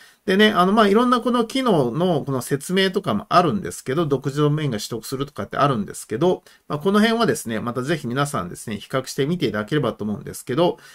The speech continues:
まあ、言えることは無料版はないということなんですね。なので、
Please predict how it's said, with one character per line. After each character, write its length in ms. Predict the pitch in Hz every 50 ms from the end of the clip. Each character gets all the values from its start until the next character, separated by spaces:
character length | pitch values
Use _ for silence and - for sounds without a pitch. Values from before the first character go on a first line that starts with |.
| - _ -
ま 120 | 254 233
あ、 100 | 180 110 -
言 180 | - 175 233
え 40 | 262
る 80 | 262 247
こ 100 | 294 294
と 160 | 311 269 175
は 240 | 135 139 127 98 -
無 200 | 113 127 139 160
料 200 | 202 269 311 302
版 180 | 311 285 285 269
は 60 | 208
な 160 | 139 160 233
い 100 | 311 302
と 60 | -
い 20 | 139
う 60 | 117
こ 60 | 110
と 80 | 107 107
な 80 | 95
ん 40 | 78
で 60 | -
す 80 | - 139
ね。 180 | 143 170 175 _ _ - - - _ -
な 80 | 208 202
の 100 | 190 180
で、 300 | 175 190 180 165 -